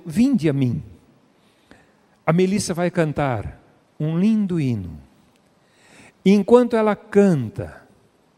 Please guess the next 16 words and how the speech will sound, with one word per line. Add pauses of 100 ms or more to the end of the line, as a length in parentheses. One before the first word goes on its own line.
(760)
"Você
que
quer
ficar
bem
perto
de
Jesus, (720)
eu
queria
que
você
se
colocasse
em
pé.